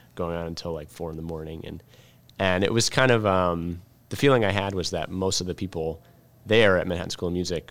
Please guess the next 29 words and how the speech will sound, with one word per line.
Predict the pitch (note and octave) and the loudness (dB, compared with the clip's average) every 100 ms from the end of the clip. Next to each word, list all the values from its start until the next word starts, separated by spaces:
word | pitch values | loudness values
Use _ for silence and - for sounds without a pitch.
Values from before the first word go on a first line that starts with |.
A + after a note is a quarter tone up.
| - | -10
were | E2 D#2+ D#2 D#2 - _ _ _ | -6 -6 -6 -10 -14 _ _ _
in | A2 G#2+ | 2 4
their | F#2+ | 6
local | F#2 G2+ G2 | 6 4 4
area | F2+ G2+ F#2+ E2+ D#2 | 4 4 4 2 -2
were, | E2 | -4
like, | D2+ D2 | -6 -10
one | E2 D#2+ | -8 -8
of | D2+ - | -8 -10
the | D2+ | -10
best, | D#2+ D2 - - | -8 -6 -6 -6
you | E2 | -8
know, | D2+ | -8
like, | C#2+ - - | -10 -10 -8
young | E2 D#2 | -6 -6
musicians. | D#2+ D#2 - D#2 - - | -8 -8 -8 -8 -10 -8
And | E2 | -8
then | E2 | -6
they | E2 D#2+ - - _ _ | -6 -8 -12 -20 _ _
had | F#2 | -6
all | E2 D#2+ | -2 -2
kind | E2 E2+ | -4 -10
of | D2 - | -12 -6
come | G2 F2+ | -4 -4
to | D#2+ | -6
the | D#2+ | -6
city | - F2+ D#2+ D#2 - _ _ - | -4 -4 -6 -10 -14 _ _ -10
to | E2+ | -8
be, | F2 D#2+ D2+ D2+ C#2+ | -6 -6 -8 -10 -14